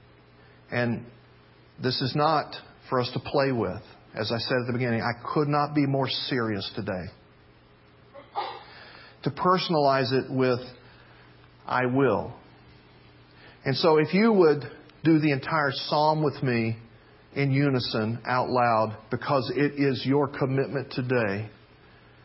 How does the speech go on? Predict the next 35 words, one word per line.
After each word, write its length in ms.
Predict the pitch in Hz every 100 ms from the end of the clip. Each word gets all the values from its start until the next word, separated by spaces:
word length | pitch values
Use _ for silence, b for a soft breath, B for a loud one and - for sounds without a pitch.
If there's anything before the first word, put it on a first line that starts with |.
| -
then 80 | 120
I'm 120 | 120
gonna 220 | 120 117
ask 220 | 120 120 -
you 80 |
to 140 | 113 123
do 180 | 120 151
this 260 | 113 -
with 220 | 147 147
me. 160 | 113 95 B B
You 80 | 135
go, 120 | 135
"But 220 | 131 113 - - - B - - - -
I 120 | 143
don't 100 | 170
know 100 | 135
how 140 | 131 131
that 140 | 123
plays 260 | - 135 127
out 120 | 117 -
this 160 | 107
afternoon, 560 | 101 113 117 117 165 117
or 120 | 107
I 80 | 143
don't 160 | 151
know 100 | 139
what 200 | 131 127
the 100 | 135
implication 540 | 123 117 - 135 135 127
of 80 | 117
that 140 | 113
will 100 | 117
be 140 | 120
for 160 | 117 110
tomorrow." 440 | - 135 147 113